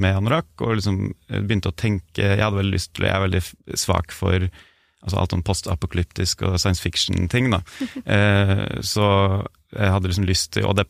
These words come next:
var jo perfekt å knytte korona til et sånn type univers da.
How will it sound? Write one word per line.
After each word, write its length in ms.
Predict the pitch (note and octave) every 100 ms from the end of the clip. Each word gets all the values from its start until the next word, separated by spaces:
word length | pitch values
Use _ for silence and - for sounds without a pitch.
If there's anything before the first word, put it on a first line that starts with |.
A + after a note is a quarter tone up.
| _
var 140 | G2+ G2
jo 100 | G#2+
perfekt 400 | - - - -
å 140 | G#2+ G2+
knytte 880 | - G#2+ - _ _ F#2+ F#2+ F#2+ F#2 - _ - -
korona 560 | G#2 F#2+ F2 F2 F#2+ G2
til 400 | - F#2+ F#2+ F#2+
et 260 | F#2+ - -
sånn 220 | F#2+ F#2+
type 200 | - F#2+
univers 400 | G#2 A#2+ C#3+ -
da. 100 | -